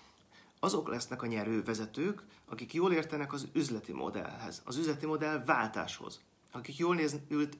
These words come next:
ö, értenek a márkához, akik jól értenek az átmárkázáshoz, az újramárkázáshoz. Ezek a vezetők fogják, ö, nye-, megnyerni a csatákat kétezer-tizenkilencben.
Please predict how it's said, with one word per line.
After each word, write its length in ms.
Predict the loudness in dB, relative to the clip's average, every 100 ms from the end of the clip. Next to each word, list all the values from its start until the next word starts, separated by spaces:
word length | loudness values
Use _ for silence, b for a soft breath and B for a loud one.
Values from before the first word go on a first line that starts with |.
| -6
ö, 440 | -4 -4 -2 -2
értenek 400 | 0 -2 -4 -6
a 60 | -4
márkához, 720 | 4 4 4 0 -8 -6 -8
akik 240 | -8 -8 -2
jól 240 | 2 2
értenek 640 | 2 0 -2 -4 -4 -8 B B B B B -20 _ -6
az 160 | -6 -2
átmárkázáshoz, 1300 | 6 6 6 4 4 2 -6 -8 -8 -8 -8 -10 -12 -10
az 140 | -8
újramárkázáshoz. 1200 | -2 0 2 2 0 -2 -8 -8 -8 -10 -12 -14 B B B B B -4
Ezek 240 | 0 2
a 60 | 2
vezetők 480 | 2 0 0 -2 -4 B B B B
fogják, 540 | -6 -2 0 0 -2 -4
ö, 220 | -2 -2 -2
nye-, 200 | -2 0
megnyerni 460 | 0 2 0 0
a 60 | -2
csatákat 680 | -4 -4 -6 -6 -6 -8 -14 b b
kétezer-tizenkilencben. 1300 | -10 -8 -8 -8 -8 -12 -14 -12 -14 -14 -14 -16 -18